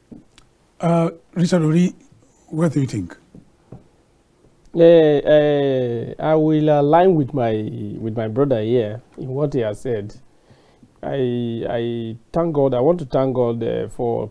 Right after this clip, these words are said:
Speaker 2: the president, uh, to, to look inward now and see that, uh, the continent is so fragile.
Speaker 1: Mm.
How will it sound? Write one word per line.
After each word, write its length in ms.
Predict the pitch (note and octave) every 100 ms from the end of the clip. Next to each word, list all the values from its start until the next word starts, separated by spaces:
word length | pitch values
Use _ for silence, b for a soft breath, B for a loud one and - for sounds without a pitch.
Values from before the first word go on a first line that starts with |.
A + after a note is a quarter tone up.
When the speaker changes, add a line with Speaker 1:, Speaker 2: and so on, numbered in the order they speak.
| -
Speaker 2:
the 120 | B2+
president, 640 | - D#3+ D3+ D3+ D3+ D3 D3+
uh, 420 | A#2+ A#2+ - G#2+ G#2+
to, 800 | - A#2+ A#2 A#2 A#2 - - B2 -
to 300 | - - B2+
look 340 | A2 D3 D#3+ D#3
inward 380 | C#3+ C#3 C3
now 260 | B2+ B2+ B2
and 140 | A2
see 160 | - C#3+
that, 320 | C3+ G#2+ -
uh, 300 | G#2+ G#2 G2+ -
the 640 | C#3 G#2+ G2+ G2 G2+ - - C3+ _
continent 680 | D#3 D#3 E3 D#3+ D#3+ D#3 - -
is 120 | -
so 140 | - D3+
fragile. 520 | - D3 C#3 D3+ -
Speaker 1:
Mm. 340 | B2+ A2 G2+